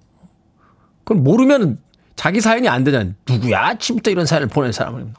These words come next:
아우, 내가 보냈는데 남편은 내 전화번호 뒷번호, "당신은 내 전화번호 뒷번호 몰라?" 이러면 또 싸운다고, 또, 또, 응?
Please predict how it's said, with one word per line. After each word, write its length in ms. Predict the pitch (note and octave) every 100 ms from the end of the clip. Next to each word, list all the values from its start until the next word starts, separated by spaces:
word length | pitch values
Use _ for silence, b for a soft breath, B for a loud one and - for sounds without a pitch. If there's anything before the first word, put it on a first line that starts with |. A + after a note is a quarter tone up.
| -
아우, 580 | D3 A#3 C#4+ D#4 D#4+ D#4 - _ _ _ _ _
내가 380 | C#3 A#2+ C#3 C#3+
보냈는데 400 | B2+ A#2+ C3 C3+ -
남편은 540 | C#3 B2+ B2 C3+ C#3
내 140 | C3+ - _ - -
전화번호 340 | - C3 C#3
뒷번호, 400 | D3 C#3+ - D3+ B B -
"당신은 340 | G3 F3 F#3
내 60 | F#3
전화번호 300 | F#3 F3+ F#3
뒷번호 320 | F3 F#3 F#3
몰라?" 220 | D#3+ G3+
이러면 140 | E3+ E3+
또 120 | A3+
싸운다고, 480 | A#3 A3 G3+ D#3+ G#2+
또, 280 | - - - _
또, 280 | E4 - - _ -
응? 200 | F3+ G4+